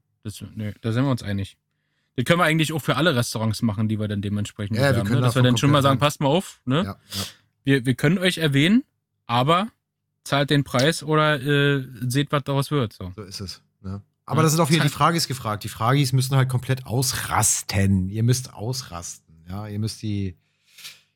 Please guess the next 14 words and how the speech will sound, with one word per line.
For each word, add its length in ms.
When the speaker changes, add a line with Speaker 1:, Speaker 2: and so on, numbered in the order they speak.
Speaker 2:
ihr 80
müsst 220
die 60
Kommentare 560
sprengen 840
und 240
uns 440
supporten. 640
Und 120
dann 160
gibt's 200
Pizza 260
für 140
alle. 200